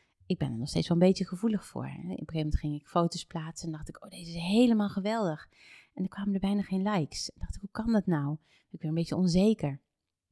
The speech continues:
Of op andere momenten dat ik een foto plaatste die ik dacht, "Nou,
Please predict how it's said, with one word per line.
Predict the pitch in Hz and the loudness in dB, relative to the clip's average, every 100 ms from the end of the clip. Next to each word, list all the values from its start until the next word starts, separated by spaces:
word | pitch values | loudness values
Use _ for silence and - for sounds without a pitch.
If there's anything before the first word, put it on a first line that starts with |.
| _ _ _ _ _ | _ _ _ _ _
Of | - | -4
op | 147 98 | -2 0
andere | 160 135 156 | 2 2 4
momenten | 156 156 156 151 | 4 4 4 0
dat | 151 | -2
ik | 151 | -2
een | 143 | -2
foto | - 151 151 | 2 2 0
plaatste | - 151 147 160 | -6 -4 -4 -2
die | 147 | -2
ik | 151 | -2
dacht, | 156 143 - | -2 -4 -6
"Nou, | 147 139 | -8 -8